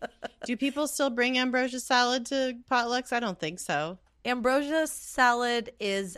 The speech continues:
Speaker 1: assembled. Um,
Speaker 2: Ass. <laughs> Heavy emphasis on
Speaker 1: heavy
Speaker 2: ass.
Speaker 1: emphasis on ass. Uh, yeah, I don't think people still bring that unless it's, like, in a senior community.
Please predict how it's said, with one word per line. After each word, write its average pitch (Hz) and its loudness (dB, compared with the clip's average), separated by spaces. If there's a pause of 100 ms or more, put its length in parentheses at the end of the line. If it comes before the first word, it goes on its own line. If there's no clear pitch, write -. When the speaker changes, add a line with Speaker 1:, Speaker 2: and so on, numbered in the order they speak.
(100)
Speaker 1:
assembled. 185 -4 (280)
Um, 180 -4 (280)
Speaker 2:
Ass. - 0 (400)
<laughs> - -20
Heavy 226 6
emphasis 180 -2
on 262 6
Speaker 1:
heavy 269 2
Speaker 2:
ass. 247 2
Speaker 1:
emphasis 247 -2
on 226 2 (160)
ass. - -6 (680)
Uh, 202 4
yeah, 196 -2
I 190 0
don't 196 -2
think 185 -16
people - -18
still - -16
bring 165 -14
that 175 -14
unless 233 -4
it's, 196 -12
like, 180 -8
in 175 -8
a 165 -10
senior 170 -14
community. 175 -16